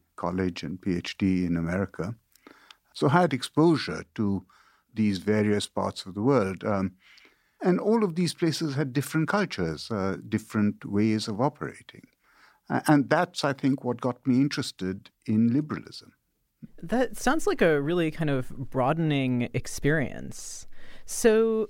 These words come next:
Speaker 2: Uday, some critics say that liberalism was responsible for the bad actions of the British Empire in places like India.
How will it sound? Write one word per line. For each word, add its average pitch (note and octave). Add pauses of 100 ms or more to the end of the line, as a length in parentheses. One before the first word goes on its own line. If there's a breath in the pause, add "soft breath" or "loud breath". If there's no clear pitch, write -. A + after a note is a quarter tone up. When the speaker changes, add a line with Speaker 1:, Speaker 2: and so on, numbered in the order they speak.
Speaker 2:
Uday, C4+
some E4+
critics A3+
say F3
that D#3+
liberalism D#3+
was D3+
responsible D3
for -
the C3+
bad C3+
actions C3
of -
the D3
British C#3
Empire C#3
in B2+
places C#3
like C3+
India. A2+